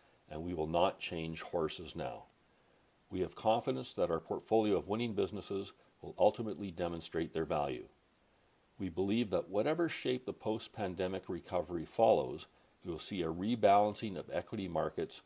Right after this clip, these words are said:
away from growth and new concept stocks and more towards many of those laggards where the value currently resides today.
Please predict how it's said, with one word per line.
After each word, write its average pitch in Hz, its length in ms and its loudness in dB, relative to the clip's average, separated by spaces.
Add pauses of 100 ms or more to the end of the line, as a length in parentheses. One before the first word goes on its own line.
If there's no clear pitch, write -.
(220)
away 82 340 2
from 117 240 -4
growth 85 480 0
and 82 100 -8
new 92 160 -4
concept - 540 -4
stocks - 520 -2 (440)
and 78 140 -14
more 95 260 4
towards 90 460 0
many 92 260 0
of 101 140 0
those 101 240 2
laggards 85 520 2 (300)
where 78 120 -8
the 76 100 -8
value 80 580 2
currently 82 480 -4
resides 78 560 -4
today. 78 440 -2